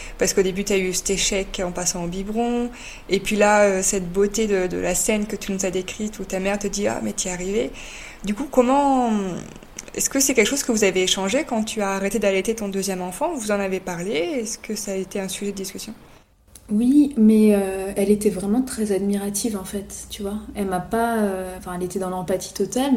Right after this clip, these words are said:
Speaker 2: mais elle a pas ni cherché à, à me faire continuer comme si elle, euh, projetait sur, euh, sur moi, euh, quelque chose qu'elle n'a pas vécu. Elle n'a ni cherché à, à, à me dire, « Ah bah oui, en même temps, fallait pas, euh,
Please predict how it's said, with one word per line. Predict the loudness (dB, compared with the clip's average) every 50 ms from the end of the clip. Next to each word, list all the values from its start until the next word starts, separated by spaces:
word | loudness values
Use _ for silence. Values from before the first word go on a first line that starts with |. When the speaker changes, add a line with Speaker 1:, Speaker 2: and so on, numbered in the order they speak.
| 2 2
Speaker 2:
mais | 0 -2 -2
elle | -2 -2 -2
a | -2 -4
pas | -2 -2 0 2 4
ni | 6 8 8 8 6 4 2 0
cherché | 0 -2 -4 -4 -4 -6 -6 -2 0 0 2 2
à, | 0 -2 -6 -8 -10 -14 -18 -20 -20 -12 -6
à | -4 -2
me | -2 0
faire | 0 0 0 0
continuer | -2 -2 -2 2 2 4 6 6 4
comme | 4 4 0 0
si | 0 0 2 4 4
elle, | 4 4 4 2
euh, | 0 -2 -4
projetait | -4 -2 0 0 0 0 0 0 0 2
sur, | 2 0 -2 -2 -2 -2 -2
euh, | 0 0 2 2 2 0 -2 -4 -6 -10 -8
sur | -6 -4 -4 -2 -2
moi, | -2 -2 -2 -2 -2 -2 -2 -2
euh, | -4 -6 -8 -10 -16 -20 -20 -8
quelque | -4 -4 0 2 2
chose | 2 2 0 0
qu'elle | -2 -4 -6
n'a | -6 -4
pas | -4 -2 -2
vécu. | -2 -2 -4 -4 -2 -2 -2 -2 -2 -6 -14 -20 -20 -20 -20 -20 -20 -20 -20 -20 -20 -20 -20 -20 -20 -16 -4 -2
Elle | 0 0 2
n'a | 2 2 2 2 2
ni | 2 4 4 4
cherché | 4 2 0 -2 -2 0 2 2 2
à, | 2 0 -4 -6 -10 -12 -18 -20 -18 -18 -18 -18 -20 -20 -20 -20 -20 -20 -20 -20 -20 -20 -8 -4
à, | -2 -2 -2 -2 -4 -4 -2 -2
à | 0
me | 0 0
dire, « | 2 4 6 6 6 6 6 4
Ah | 2
bah | 2 4 4 6
oui, | 6 8 8 6
en | 6 4
même | 2 2 0 -2
temps, | -2 -4 -4 -4 -6
fallait | -6 -6 -4 -4 -4
pas, | -4 -4 -4 -2
euh, | -2 -4 -2 2